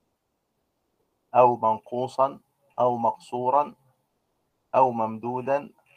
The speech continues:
كل اسم منها إيه؟ حالة. كيفية تثنية الصحيح، يعني سأقرأها عليكم بسرعة عشان الوقت.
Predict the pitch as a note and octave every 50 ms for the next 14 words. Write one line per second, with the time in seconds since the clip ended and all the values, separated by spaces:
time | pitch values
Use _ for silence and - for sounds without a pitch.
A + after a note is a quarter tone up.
0 | _ _ _ _ _ _ _ - C3 - B2+ B2+ B2+ C3 C3+ - - - A#2+ A#2+
1 | B2 B2+ B2+ A#2+ A#2 - - A2+ A2+ A2 - - - - G#2 G#2 F#2+ F#2 F2+ E2+
2 | - _ _ - - _ _ _ _ _ _ _ - - _ _ _ _ _ _
3 | _ _ _ _ _ - - B2 A#2 - - E3+ E3+ E3+ - C3+ - - D3 C#3+
4 | C3+ C3 A#2 - - G#2 - A2+ G#2+ G#2+ F#2+ - - - _ _ _ _ _ _
5 | _ _ _ _ _ _ _ _ _ _ _ _ _ - A#2 A2+ G#2+ - - -
6 | - - - B2 B2 A2+ A2+ A2 G#2+ A2 A2+ A#2+ A#2 - - G#2 G#2 - - A#2+
7 | A2+ A#2 A2 G#2 G2 - - G#2 G#2+ G#2+ A#2+ B2+ - -